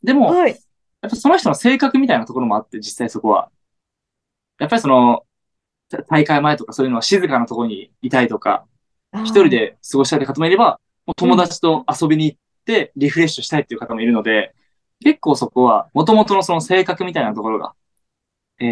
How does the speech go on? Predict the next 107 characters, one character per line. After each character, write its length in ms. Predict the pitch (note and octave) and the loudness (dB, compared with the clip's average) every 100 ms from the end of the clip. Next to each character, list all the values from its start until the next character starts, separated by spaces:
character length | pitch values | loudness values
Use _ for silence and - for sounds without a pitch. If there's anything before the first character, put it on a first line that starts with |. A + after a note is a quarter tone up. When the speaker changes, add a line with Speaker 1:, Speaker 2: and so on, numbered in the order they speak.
| A2 | -4
Speaker 1:
ー、 40 | |
そ 120 | - | 0
の 80 | D#3+ | 4
要 140 | E3+ | 4
素 120 | D#3 A#2 | 4 -4
が 100 | G#2+ | -8
強 180 | - | -4
い 20 | B2 | -4
の 60 | |
か 100 | A#2+ | -2
な 100 | A#2 | -2
と 80 | A#2 | -2
い 20 | |
う 40 | G#2+ | -8
ふ 0 | |
う 20 | |
に 140 | G#2 - | -12 -10
思 160 | - A3 | -6 -2
っ 40 | |
て 60 | A3+ | -2
て。 60 | |
Speaker 2:
う 420 | B3 C4 C4+ C4+ A3+ | 0 -2 -4 -4 -6
ん。 60 | - _ _ _ E3 | -8 _ _ _ -4
Speaker 1:
そ 220 | D#3+ C#4 | 4 6
う 20 | |
い 80 | D4+ | 8
う 40 | |
面 160 | D#4 D#4 | 8 6
か 80 | A3 | 4
ら 80 | D#3 | 2
も 60 | |
や 60 | C#3 | 0
っ 20 | |
ぱ、 80 | - | -2
Speaker 2:
内 40 | |
藤、 100 | - _ _ _ _ - | -4 _ _ _ _ 0
う 60 | |
ん 20 | B3 | 2
う 40 | |
ん。 20 | |
Speaker 1:
自 180 | C#3 D3+ | 4 4
分 140 | E3 | 4
を 40 | E3 | 2
知 160 | - E3+ | 2 2
る 80 | |
こ 120 | E3+ E3 | 2 0
と 80 | |
っ 60 | E3 | -2
て 80 | C#3 | -2
い 20 | |
う 40 | |
の 40 | A#2 | -4
は 60 | |
大 120 | - B2+ | -2 -4
切 160 | C#3+ | -4
な 140 | D3+ G3 | 0 0
の 80 | |
か 120 | E3 G3 | 0 -2
な 80 | |
っ 60 | D#3+ | -2
て 100 | D#3+ | -4
い 20 | |
う 40 | C3 | -6
ふ 20 | |
う 0 | |
に 60 | |
思 100 | A#2 A2+ | -6 -14
い 20 | |
ま 80 | A2 | -6
す 80 | |
ね。 80 | - | 2
Speaker 2:
で、 200 | B3+ B3 _ _ | 2 2 _ _
そ 160 | - G4 | 0 2
う 40 | |
で 80 | D#4+ | 2
す 60 | B3 | 2
よ 60 | |
ね。 80 | G3+ | 0
全 220 | G3+ F#4 | 2 2
然 140 | F4+ F4 | 2 -2
極 180 | A#3+ | -4
端 260 | - A4+ G4+ | -2 0 2
で 80 | D#4+ | 0
す 120 | C4 | 0
も 100 | G#3+ | -2
の 100 | F#3 | 0
ね。 220 | F#3+ - _ _ | -2 -6 _ _
Speaker 1:
は 240 | E3 D3 B2+ | 0 2 2
い、 100 | C3 | -2
は 180 | C3 | -2
い。 120 | A#2 - - | -4 -6 -4
Speaker 2:
え、 200 | - - | -4 -4
内 260 | - D#4 G4+ | -2 0 0
藤 80 | G4+ G#4+ A4 - | -4 -4 -4 -6
選 180 | - G#4 | -6 -6
手 140 | G4+ A4+ | -2 -2
は 180 | G4 | -2
ち 160 | A#3 - | -2 0
な 120 | A#3+ | 2
み 100 | A3+ | 2
に 200 | A3 - - | -2 -4 -2
ど 120 | G#3+ | -2
ち 120 | F#3+ | 0
ら 80 | F#3 | 0
で 100 | F3+ | 0
す 80 | - | -6
か？ 220 | G3 | -12